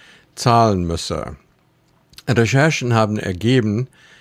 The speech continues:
dass die Sparkasse nicht die einzige Bank ist, die auf diese Weise versucht, die Folgen der Nullzinspolitik zu kompensieren.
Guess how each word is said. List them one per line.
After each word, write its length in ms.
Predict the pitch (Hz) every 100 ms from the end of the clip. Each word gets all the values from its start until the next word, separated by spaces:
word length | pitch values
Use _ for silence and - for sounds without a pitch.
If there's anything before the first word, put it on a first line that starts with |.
| _
dass 160 | - 113
die 120 | 123
Sparkasse 640 | 110 120 123 - 117 -
nicht 240 | 113 113 -
die 80 | 120
einzige 420 | 147 160 110 95
Bank 340 | 82 87 90
ist, 340 | 110 107 - - - - -
die 260 | 110 117
auf 180 | 113 104
diese 280 | 110 117 113
Weise 340 | 113 113 110
versucht, 680 | 110 123 104 101 113 - - _ - _ -
die 280 | 120 120 117
Folgen 600 | - - 131 123 117 110
der 220 | 104 104 101
Nullzinspolitik 1400 | 101 104 104 - 123 139 - 117 113 104 - 113 - - -
zu 180 | -
kompensieren. 1200 | - 113 101 107 104 95 104 110 104 85 - -